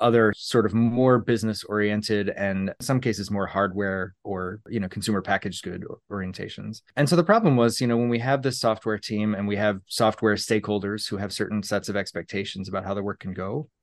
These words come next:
those ways of working just don't move the work forward. And they're very frustrating to stakeholders and they don't get good work out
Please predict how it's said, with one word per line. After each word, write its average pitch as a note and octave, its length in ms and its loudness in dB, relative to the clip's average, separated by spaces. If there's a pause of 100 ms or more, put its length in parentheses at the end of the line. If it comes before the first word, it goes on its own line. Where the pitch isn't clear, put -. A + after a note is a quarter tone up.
(100)
those B2 340 4
ways B2+ 220 6
of G#2 80 0
working A2+ 260 2
just G2+ 240 -8
don't G2+ 320 0 (300)
move G#2+ 560 0
the G#2 80 -4
work F#2+ 200 -4
forward. F#2 560 -8
And G#2 220 0
they're G#2 80 2
very G2+ 200 4
frustrating G2 520 2
to - 80 -12
stakeholders G2+ 680 -2
and F#2 80 -4
they F2+ 80 -4
don't G2+ 200 0
get G2 160 -2
good F#2 140 -6
work F#2+ 200 -8
out F#2 220 -4